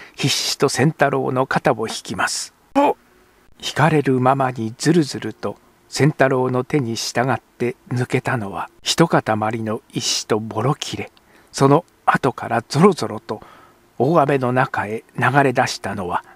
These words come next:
三千たる山吹色の小判、幾千枚とも知れぬ数ではありませんか。「もう一つあるぞ、仙太郎。」「おう。」飴屋の千ちゃんは、もう一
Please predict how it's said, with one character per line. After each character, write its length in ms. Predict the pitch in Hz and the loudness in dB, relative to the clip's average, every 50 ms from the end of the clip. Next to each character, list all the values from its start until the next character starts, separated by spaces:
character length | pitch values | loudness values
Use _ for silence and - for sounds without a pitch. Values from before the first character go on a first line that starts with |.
| _ _ - | _ _ -4
三 280 | - - 143 156 143 | 0 2 4 4 6
千 220 | 147 139 131 131 - | 4 4 4 2 0
た 140 | - 127 | 0 0
る 200 | 120 110 110 - _ _ _ _ _ _ - | 0 0 -4 -8 _ _ _ _ _ _ -4
山 260 | - - 120 151 147 | -2 2 2 2 4
吹 380 | 143 147 131 - - 135 131 127 | 2 0 -2 -2 -8 -6 -4 -4
色 160 | 113 117 123 | -2 -2 0
の 180 | 123 120 120 | 0 -2 -2
小 240 | - - - - 143 | -4 -8 -8 -6 -4
判、 240 | 160 - - - - - _ _ _ _ - | -2 -2 -4 -4 -6 -20 _ _ _ _ -2
幾 200 | 151 156 - - | -2 -2 0 0
千 360 | - - - - 147 185 165 | 0 0 2 4 4 6 6
枚 180 | 139 127 117 113 | 4 2 -2 -2
と 160 | - 120 110 | -4 -4 -2
も 140 | 113 123 117 | -2 -2 -4
知 160 | - - 117 | -4 -4 -2
れ 120 | 127 131 | 0 0
ぬ 140 | 131 139 139 | 2 0 0
数 320 | - - - 165 - - 151 | 0 0 -2 -2 -2 -2 -4
で 120 | - 113 | -4 -2
は 180 | 107 117 107 107 | 0 0 0 0
あ 40 | |
り 120 | 110 127 120 | -2 -4 -4
ま 100 | 117 107 | -4 -4
せ 140 | - - 107 | -4 -6 -8
ん 60 | - | -8
か。 220 | - - - - - _ _ _ _ _ _ _ _ _ _ _ - _ _ _ _ - - | -8 -10 -10 -10 -12 _ _ _ _ _ _ _ _ _ _ _ -20 _ _ _ _ -8 -2
「も 140 | - 143 185 | 2 2 2
う 20 | |
一 220 | 185 - - 196 175 | 2 4 2 2 2
つ 120 | - - | 4 4
あ 120 | 131 151 | 4 6
る 80 | 175 185 | 4 4
ぞ、 180 | 151 127 113 113 | 2 0 -2 0
仙 160 | - - 127 | 0 -2 0
太 160 | - - - | 0 0 0
郎。」 240 | - - - - - _ _ _ _ - | 2 0 -2 -4 -8 _ _ _ _ -2
「お 300 | - - - 226 233 - | 2 4 4 4 4 2
う。」 60 | - _ _ _ _ _ _ _ _ - | -2 _ _ _ _ _ _ _ _ -2
飴 240 | 117 131 147 180 | 0 2 4 2
屋 140 | 175 147 123 | 2 2 -2
の 120 | 110 107 107 | -4 -8 -8
千 280 | - - 143 135 101 - | -2 -2 -2 -2 -2 -6
ち 120 | - - | -12 -10
ゃ 60 | 95 101 | -10 -10
ん 100 | 104 92 | -8 -8
は、 160 | 87 - _ _ _ _ _ _ _ - | -10 -10 _ _ _ _ _ _ _ 0
も 180 | - 139 165 185 | 2 4 4 4
う 40 | |
一 80 | 165 | 4